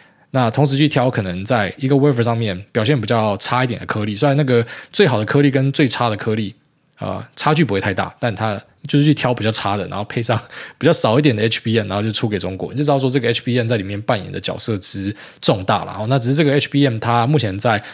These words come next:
各大记忆体厂里面，其实那个占比都是小的，它是一个小的，但是成长性非常好的一个东西。所以呢，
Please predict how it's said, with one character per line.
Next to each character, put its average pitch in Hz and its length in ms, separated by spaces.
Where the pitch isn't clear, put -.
各 127 200
大 110 320
记 147 240
忆 135 40
体 107 140
厂 98 220
里 95 80
面， 98 240
其 113 140
实 117 60
那 131 60
个 120 80
占 113 220
比 90 160
都 101 160
是 98 320
小 98 280
的， - 200
它 - 140
是 147 100
一 123 60
个 113 280
小 107 280
的， 98 140
但 135 160
是 127 80
成 135 100
长 107 140
性 113 140
非 135 180
常 107 160
好 95 100
的 95 120
一 - 20
个 98 80
东 92 180
西。 - 160
所 - 160
以 160 60
呢， 120 260